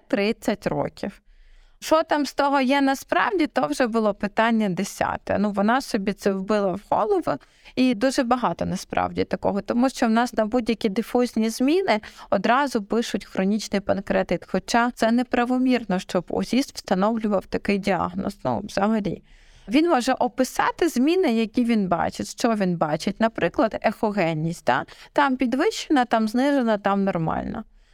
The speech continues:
Він її може інтерпретувати як дифузні зміни, але це не дає змогу встановити діагноз хронічний панкреатит. Хронічний гастрит — це діагноз гістологічний,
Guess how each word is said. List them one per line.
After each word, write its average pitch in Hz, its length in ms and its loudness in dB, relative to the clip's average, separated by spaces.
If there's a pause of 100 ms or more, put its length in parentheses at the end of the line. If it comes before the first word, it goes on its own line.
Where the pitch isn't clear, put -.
(240)
Він 320 220 4
її 247 200 4
може 233 300 2
інтерпретувати 294 920 -2
як 339 240 2
дифузні 240 600 0
зміни, 180 480 0
але 220 260 2
це - 180 0
не 254 120 4
дає 254 320 2
змогу 262 360 -2
встановити 202 640 -2
діагноз 233 480 -2
хронічний 202 560 -2
панкреатит. - 720 -4 (480)
Хронічний 262 640 0
гастрит — 269 640 0
це - 440 0
діагноз 220 600 0
гістологічний, 220 1300 -2